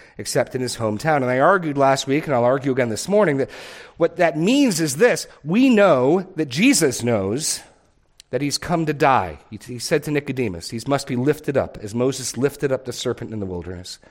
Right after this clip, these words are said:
Jesus has before him and before his eye in John's gospel his hour. He tells Mary when she comes and tells him they're out of wine, "My hour is not yet come."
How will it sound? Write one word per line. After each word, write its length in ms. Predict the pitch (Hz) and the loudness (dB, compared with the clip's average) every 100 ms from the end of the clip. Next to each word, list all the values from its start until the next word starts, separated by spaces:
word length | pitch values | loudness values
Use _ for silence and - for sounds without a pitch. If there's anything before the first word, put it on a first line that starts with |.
| _ - - - _ - - | _ -20 -20 -20 _ -20 -10
Jesus 460 | 139 202 214 214 - - - - | -2 -2 0 -2 -2 -10 -20 -4
has 280 | 190 208 165 | 0 2 0
before 480 | 190 185 202 202 180 | -4 2 4 6 4
him 160 | 147 | 2
and 100 | 147 | 2
before 300 | 143 160 190 | 0 4 4
his 120 | 180 | 6
eye 240 | 160 143 127 | 6 6 6
in 160 | 131 | 4
John's 300 | 139 139 135 | 2 2 2
gospel 320 | - 127 117 127 | 2 2 2 -2
his 300 | 165 147 - | 0 0 0
hour. 460 | - 135 120 92 71 - _ _ _ _ _ - _ _ | 2 4 4 0 -6 -18 _ _ _ _ _ -20 _ _
He 80 | 120 | -12
tells 440 | - 156 143 - | 0 2 2 0
Mary 500 | 131 143 147 123 87 | 0 2 2 2 -2
when 100 | 95 | -8
she 120 | - | -10
comes 360 | 110 139 131 117 | -6 -2 -2 -4
and 120 | 117 | -6
tells 280 | 131 127 120 | 0 0 0
him 60 | 123 | -2
they're 160 | 113 | 0
out 100 | 117 | 0
of 120 | 110 | 0
wine, 400 | 110 120 110 95 - - | 0 2 2 -2 -10 -10
"My 100 | 110 - | -8 -2
hour 340 | 135 131 120 | 2 2 2
is 140 | 113 | 0
not 200 | 117 107 | -2 -2
yet 200 | 107 98 | -4 -10
come." 480 | - 127 113 82 80 | -10 -6 -4 -6 -12